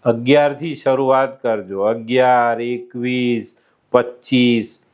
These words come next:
એકાવન, સો, જેને જેટલી વેચવી હોય તેટલી, બરાબર? ભગવાન તમને બધી જ કેરીમાં ફળ આપશે. અગિયાર વેચશો તો ઓછું મળશે? ના. સો વેચી તો વધુ મળશે? ના.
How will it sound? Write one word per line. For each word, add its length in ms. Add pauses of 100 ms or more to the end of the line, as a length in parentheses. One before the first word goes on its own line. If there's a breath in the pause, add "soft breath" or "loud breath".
(120)
એકાવન, 880
સો, 440
જેને 340
જેટલી 420
વેચવી 440
હોય 260
તેટલી, 400 (140)
બરાબર? 480 (580 soft breath)
ભગવાન 480
તમને 300
બધી 500
જ 160
કેરીમાં 460
ફળ 280
આપશે. 380 (680 loud breath)
અગિયાર 460
વેચશો 400
તો 160
ઓછું 520
મળશે? 420
ના. 200 (920 soft breath)
સો 320
વેચી 400
તો 200
વધુ 280
મળશે? 440
ના. 200